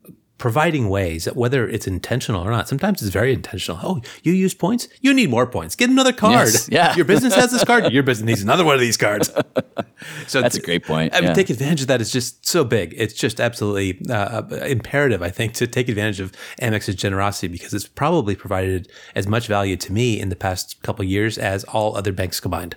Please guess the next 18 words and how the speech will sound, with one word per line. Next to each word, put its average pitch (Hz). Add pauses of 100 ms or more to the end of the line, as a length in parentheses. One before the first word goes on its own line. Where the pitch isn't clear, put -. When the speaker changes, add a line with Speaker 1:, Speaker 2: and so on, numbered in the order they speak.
(160)
Speaker 2:
I 87
will 101
agree 85
there, 80
Robert, 64
as 65
far 76
as -
the -
value 80
proposition 71
of 65
Amex. 71
But 78
I 82
also 101
wanna 85
mention, 90